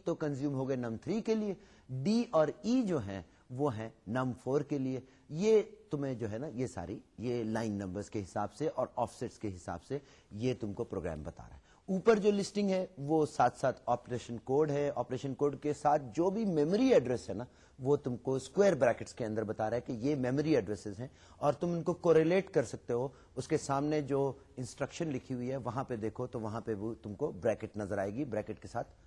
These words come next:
وہ لکھا ہوا ہے۔ اچھا، یہاں پہ نا ایک چیز، وہ جو org زیرو ایکس ون زیرو زیرو ہے نا، اس کو ذرا یاد رکھنا، اس کا ایفیکٹ نظر آئے گا جب ہم اس کو ڈیبگر کے اندر کھولیں گے۔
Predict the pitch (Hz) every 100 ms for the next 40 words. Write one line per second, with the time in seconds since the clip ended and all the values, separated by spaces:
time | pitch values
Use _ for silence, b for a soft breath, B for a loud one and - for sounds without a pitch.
0 | b 107 82 - 82 73 - B B -
1 | - 151 160 180 196 185 214 - B B
2 | 170 180 180 170 147 127 139 135 139 -
3 | 127 151 180 - - - 123 131 143 156
4 | 147 143 - 110 135 139 113 143 147 139
5 | 127 107 113 - B B 175 - 202 180
6 | 170 151 139 135 131 - 139 147 - 160
7 | 143 139 - 170 139 127 117 110 107 120
8 | 113 127 110 107 98 139 127 110 117 127
9 | 107 87 90 - 139 87 52 -